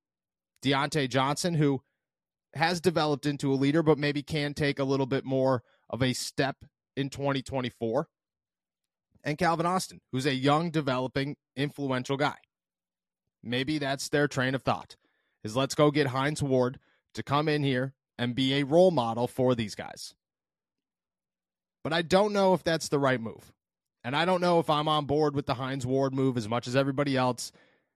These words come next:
And I don't know if the Steelers are going to be on board with the Hines Ward move as much as everybody else either. Why? Because I don't think they're looking for somebody to come in here and be a role model.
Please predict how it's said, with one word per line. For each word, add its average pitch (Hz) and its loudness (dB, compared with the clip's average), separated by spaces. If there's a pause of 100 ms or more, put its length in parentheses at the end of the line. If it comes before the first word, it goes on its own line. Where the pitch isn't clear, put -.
(220)
And 135 -2
I 143 2
don't 156 4
know 165 8
if 156 4
the 147 -8
Steelers 175 4
are 156 2
going 151 4
to 135 -12
be 143 0
on 143 2
board 139 4
with 139 0
the 131 -4
Hines 135 -4
Ward 131 0
move 135 2
as 120 -4
much 127 -4
as 117 -4
everybody 123 -2
else 113 -4
either. - -12 (520)
Why? 139 0 (480)
Because 139 -2
I 143 -2
don't 170 2
think 196 4
they're 175 4
looking 160 2
for 160 -2
somebody 143 2
to 131 -2
come 135 -2
in 143 2
here 135 2 (300)
and 117 -4
be 139 2
a 135 2
role 170 8
model. 120 0